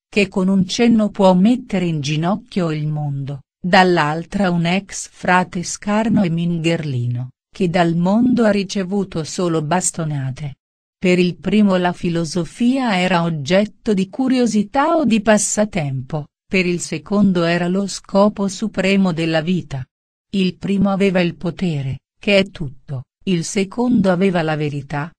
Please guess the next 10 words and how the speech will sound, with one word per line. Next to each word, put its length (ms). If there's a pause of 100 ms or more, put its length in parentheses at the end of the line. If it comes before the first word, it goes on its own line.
(120)
che 160
nel 220
mondo 500
è 100
sempre 600
stata 460
una 200
moneta 520
fuori 440
corso. 640